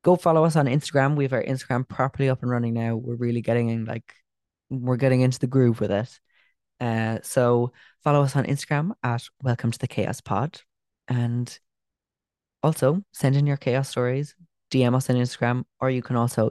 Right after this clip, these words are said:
email Niamh at niamh dot e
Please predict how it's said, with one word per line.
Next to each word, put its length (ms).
email 400
Niamh 360
at 300
niamh 360
dot 220
e 440